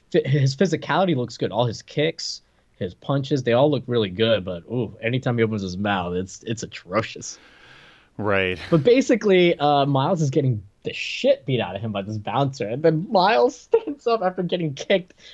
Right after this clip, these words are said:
Speaker 1: and he tells the Bouncer, "Hey, can't we solve this some other way?"
Speaker 2: Yeah. <laughs>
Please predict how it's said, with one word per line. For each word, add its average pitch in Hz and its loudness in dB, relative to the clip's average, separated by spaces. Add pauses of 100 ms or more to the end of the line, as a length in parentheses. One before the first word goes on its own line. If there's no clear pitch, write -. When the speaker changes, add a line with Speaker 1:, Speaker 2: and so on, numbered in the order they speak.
Speaker 1:
and 160 4
he 165 6
tells 175 2
the 156 0
Bouncer, 151 0 (140)
"Hey, 160 2 (160)
can't 440 2
we 240 2
solve 208 0
this 190 2
some 151 0
other 185 4
way?" 196 4 (760)
Speaker 2:
Yeah. 185 0
<laughs> - -